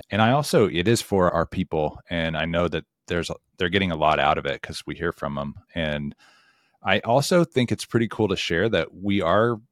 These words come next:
hearing that people outside of E V are, are listening and watching and getting a lot out of it too.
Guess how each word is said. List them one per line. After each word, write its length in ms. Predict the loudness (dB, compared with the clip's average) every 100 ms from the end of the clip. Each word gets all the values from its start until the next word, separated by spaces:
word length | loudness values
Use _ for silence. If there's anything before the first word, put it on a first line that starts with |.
| _ _ _
hearing 480 | -6 -2 0 0 0
that 280 | 0 -4 -14
people 260 | -10 -2 2
outside 460 | 2 2 0 2
of 100 | 0
E 120 | -4 -6
V 200 | -4 -2
are, 140 | -2 -4
are 160 | -6 -6
listening 480 | -6 -8 -10 -8 -8
and 100 | -6
watching 540 | -6 -6 -8 -10 -10
and 140 | -8 -6
getting 260 | -6 -6
a 60 | -6
lot 180 | -4 -2
out 120 | -2
of 100 | -4
it 100 | -8
too. 300 | -8 -8 -8